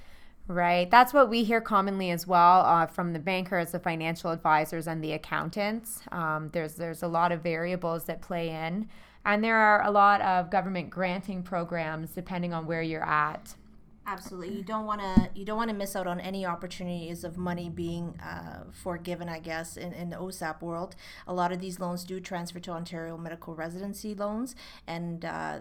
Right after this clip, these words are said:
Speaker 2: there are some in-, incentives of getting anywhere from five to eight thousand dollars off that, uh, osap amount.
Speaker 1: Awesome. So, next question.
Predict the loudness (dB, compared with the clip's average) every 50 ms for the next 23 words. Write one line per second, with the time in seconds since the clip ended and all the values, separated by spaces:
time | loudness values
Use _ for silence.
0 | -12 -12 -10 -8 -6 -4 -4 -6 -6 -8 -8 -8 -8 -8 -8 -10 -12 -14 -12 -10
1 | -8 -8 -8 -8 -10 -10 -10 -10 -10 -10 -10 -12 -12 -12 -12 -10 -10 -10 -12 -12
2 | -12 -12 -12 -12 -12 -12 -14 -12 -12 -10 -6 -4 -4 -4 -4 -6 -10 -10 -10 -10
3 | -10 -8 -8 -8 -8 -8 -10 -10 -8 -8 -8 -8 -8 -8 -10 -10 -12 -14 -18 -20
4 | -20 -20 -20 -18 _ -6 -4 -4 -4 -4 -6 -10 -10 -8 -8 -8 -8 -10 -10 -10
5 | -10 -10 -10 -10 -12 -12 -12 -10 -10 -10 -10 -10 -12 -14 -14 -14 -14 -16 -18 -20
6 | -20 -20 -20 -20 -20 -20 -18 -18 -16 -16 -16 -16 -18 -20 -20 -20 -18 -18 -18 -18
7 | -16 -16 -16 -18 -18 -20 -20 -20 -20 -20 -20 -20 -20 -20 -20 -20 -8 0 6 8
8 | 8 8 8 6 2 2 2 2 0 -2 -4 -6 -10 -6 4 10 12 12 12 12
9 | 12 10 6 0 -6 -12 -16 -16 -10 -4 2 6 8 8 8 6 4 2 6 10
10 | 10 10 10 6 2 -2 -2 -2 -2 -2 -4 -6